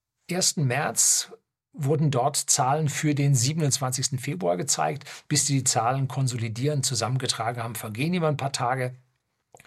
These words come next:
Und da stand jetzt am siebenundzwanzigsten Februar in Deutschland der Speicherstand auf siebzig Komma eins Prozent. Das ist ganz schön gut.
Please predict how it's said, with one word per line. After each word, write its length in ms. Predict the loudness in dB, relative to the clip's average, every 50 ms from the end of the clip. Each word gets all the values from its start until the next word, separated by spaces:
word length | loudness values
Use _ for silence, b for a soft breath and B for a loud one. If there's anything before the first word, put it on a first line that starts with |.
| B B B B B B B B B B
Und 580 | 2 4 6 6 6 6 4 4 2 0 -2 -8 _ _ _ _ _
da 260 | -4 -2 0 0 0 0
stand 440 | 0 0 0 0 0 0 -2 -2
jetzt 300 | 0 0 2 2 0 0
am 160 | 0 -2 -2 0
siebenundzwanzigsten 1040 | 0 0 2 2 2 0 0 0 -2 -2 -2 -2 0 0 -2 -2 -2 -6 -10 -10
Februar 720 | -10 -6 -2 -2 -2 0 2 2 2 2 2 0 -2 -4 B B B B B B _ _
in 260 | 0 2 2 2 0
Deutschland 880 | 0 -2 0 0 0 0 2 0 0 0 0 0 0 0 0 -2 -8 _ _ -10
der 100 | -8 -6
Speicherstand 800 | -6 -6 -6 -8 -10 -8 -6 -6 -6 -6 -6 -6 -8 -10 -10 -10
auf 240 | -10 -10 -10 -10 -4
siebzig 840 | -2 0 2 0 0 0 0 0 0 0 -2 -4 -6 -8 -10 -10
Komma 360 | -10 -10 -8 -8 -8 -10 -10 -10
eins 540 | -10 -10 -10 -6 -4 -2 0 0 -2 -4 _ _ _
Prozent. 920 | -10 -8 -6 -6 -2 0 2 2 2 0 -2 -2 0 0 0 0 -2 -6 _ _ _ B B B B B B B B B B B B B B B B B B B B B B _
Das 220 | 2 2 2 2 2
ist 500 | 0 0 2 2 2 0 0 -2 -6 _ _ _ _ -4
ganz 260 | -4 -4 -2 -2 -2
schön 360 | 0 0 0 0 -2 -4 -8
gut. 480 | -12 -16 -8 -2 0 2 2 0 -2